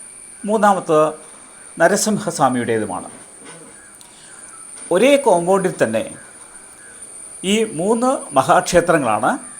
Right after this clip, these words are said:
ഇവിടെ സ്ഥിതി ചെയ്യുന്നത്. ഈ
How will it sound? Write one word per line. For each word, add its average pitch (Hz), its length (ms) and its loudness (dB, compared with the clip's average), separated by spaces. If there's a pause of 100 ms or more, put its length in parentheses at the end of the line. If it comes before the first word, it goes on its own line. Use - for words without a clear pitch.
(220)
ഇവിടെ 143 220 4 (320)
സ്ഥിതി 175 300 2
ചെയ്യുന്നത്. 101 340 -4 (2250)
ഈ 196 100 -4